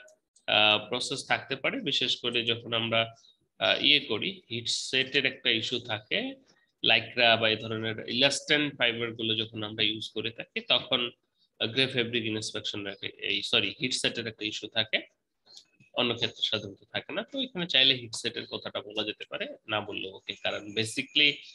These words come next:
আহ, heat সেটটা এখন এই মুহূর্তে দরকার নেই। Then cropping and brushing, sewing and stitching, আমরা যেহেতু সেটা রো ফর্মে dyeing করে থাকি আমাদের,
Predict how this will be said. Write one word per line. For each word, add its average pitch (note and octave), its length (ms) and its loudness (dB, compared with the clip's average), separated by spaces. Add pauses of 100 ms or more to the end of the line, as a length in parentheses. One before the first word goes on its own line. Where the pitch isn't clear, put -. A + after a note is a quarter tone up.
(260)
আহ, C3 100 2
heat A2+ 160 -6
সেটটা A2 380 0
এখন G2+ 440 -4
এই G#2+ 100 0
মুহূর্তে G2+ 320 -12
দরকার F#2+ 380 -12
নেই। - 80 -12 (240)
Then G#2+ 180 -2
cropping C3 380 2
and C3 180 0
brushing, A#2+ 380 4 (920)
sewing C3 300 6
and A#2+ 160 0
stitching, B2+ 420 -2 (100)
আমরা A#2+ 200 2
যেহেতু A#2 560 -2
সেটা A2+ 260 -6
রো C3 220 4 (120)
ফর্মে B2 280 0
dyeing A2+ 280 4
করে A2 180 -4
থাকি G#2+ 300 -6
আমাদের, G2+ 280 -8